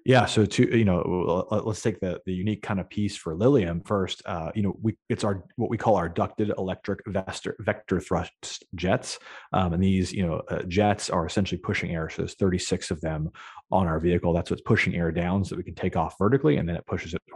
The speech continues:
horizontally in a transition so we fly like a traditional airplane. Uh,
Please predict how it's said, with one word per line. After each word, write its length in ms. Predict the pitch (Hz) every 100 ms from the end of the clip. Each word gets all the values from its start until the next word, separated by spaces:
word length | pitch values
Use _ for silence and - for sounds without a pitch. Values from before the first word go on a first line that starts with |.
| -
horizontally 440 | 87 80 82 82
in 60 | 78
a 60 |
transition 560 | 76 87 87 101 - 87
so 100 | -
we 60 | -
fly 380 | - 90 82 82
like 200 | 82 -
a 40 |
traditional 460 | - 82 80 - -
airplane. 480 | 85 - - 165 - - - -
Uh, 160 | -